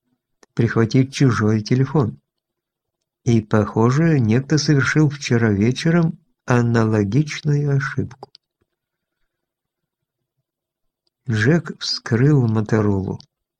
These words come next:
С устройством аппарата он был хорошо знаком.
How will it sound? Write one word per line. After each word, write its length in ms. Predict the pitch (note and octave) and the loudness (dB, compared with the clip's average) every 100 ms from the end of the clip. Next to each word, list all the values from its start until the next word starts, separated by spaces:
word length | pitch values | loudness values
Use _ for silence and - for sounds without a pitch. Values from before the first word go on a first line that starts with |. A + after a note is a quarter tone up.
| _ _ _ - | _ _ _ -12
С 140 | - | -4
устройством 680 | A2+ - C#3 C3 - B2 A#2+ | -4 2 2 2 0 0 0
аппарата 460 | B2 A2 A#2 A#2 A#2 | -2 0 0 0 0
он 140 | G#2+ | 2
был 200 | A2+ A2+ | 2 2
хорошо 520 | - - B2 A#2+ A2 | -2 -4 -2 -2 -2
знаком. 440 | G2+ G2 G2+ - | -4 -4 -6 -6